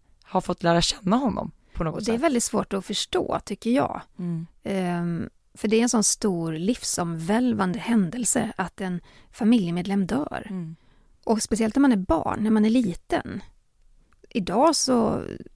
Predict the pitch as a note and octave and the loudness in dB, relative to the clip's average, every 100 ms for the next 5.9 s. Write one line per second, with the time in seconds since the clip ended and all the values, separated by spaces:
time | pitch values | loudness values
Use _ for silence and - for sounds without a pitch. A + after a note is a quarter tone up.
0 | _ - G#3 F#3+ E3 E3+ F#3 F#3 E3+ B3 | _ -4 -2 -2 -2 -4 -4 -4 2 2
1 | F#3+ D#3+ - F3+ F#3 E3+ F3+ F3 - - | 0 -4 -8 -4 -4 -4 -4 -6 -6 -4
2 | F#3 D#3 - G#3 F3 E3 E3 D#3 - _ | -2 -4 -4 -4 -2 -4 -6 -8 -14 _
3 | - _ F#3+ E3+ D#3 - B3 - _ - | -20 _ -6 -4 -6 -8 -8 -8 _ -6
4 | A3+ G#3+ - _ G3 - F#3 F#3+ F3+ E3 | -4 -6 -10 _ -4 -2 -4 -2 -2 -2
5 | B3 D4+ G3 - - - - - E3 | 0 0 -2 -6 -10 -10 -10 -10 -10